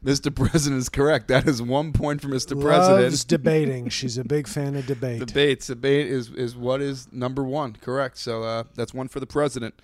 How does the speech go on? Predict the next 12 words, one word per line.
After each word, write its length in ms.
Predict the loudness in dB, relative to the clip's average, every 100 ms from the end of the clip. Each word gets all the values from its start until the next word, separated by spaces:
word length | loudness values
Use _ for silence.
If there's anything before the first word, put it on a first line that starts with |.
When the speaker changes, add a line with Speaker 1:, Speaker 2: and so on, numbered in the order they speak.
| -20 -20 -20 -20 _
Speaker 1:
How 160 | -6 -2
about 320 | 2 2 0 -6 _ _ _ _ _
favorite 600 | -20 -4 -2 -2 -4 -6 _ _ _ _ _ _
vacation 640 | -8 -6 -6 -8 -8 -12 -16
spot? 280 | -14 -14
Where 160 | -10 -10
does 140 | -10
she 160 | -12 -12
love 380 | -10 -8 -8 -12
to 100 | -14
go 240 | -10 -10
away? 340 | -10 -12 -16